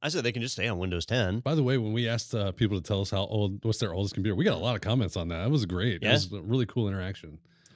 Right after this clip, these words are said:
Speaker 1: So, I mean, people hang on to stuff, right?
Speaker 2: Yeah, they do.
Speaker 1: And so I,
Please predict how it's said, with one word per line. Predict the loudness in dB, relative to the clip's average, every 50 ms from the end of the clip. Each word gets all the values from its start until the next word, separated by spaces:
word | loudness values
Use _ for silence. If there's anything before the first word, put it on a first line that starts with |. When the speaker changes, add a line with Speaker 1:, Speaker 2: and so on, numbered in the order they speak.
| -12 -8
Speaker 1:
So, | -4 0 0 2 2
I | 2 2 4
mean, | 4 2 2 0 -2 -2
people | 0 2 2
hang | 2 2 2 0
on | 0 -2
to | -2
stuff, | -4 -6 -8 -4 0
right? | 2 4
Speaker 2:
Yeah, | 4 4
they | 2 2 2
do. | 2 0 0 -2 -6 -8 _
Speaker 1:
And | -2 0 0 0 0
so | 0 -2 -2
I, | -2 -2 -4 -6 -6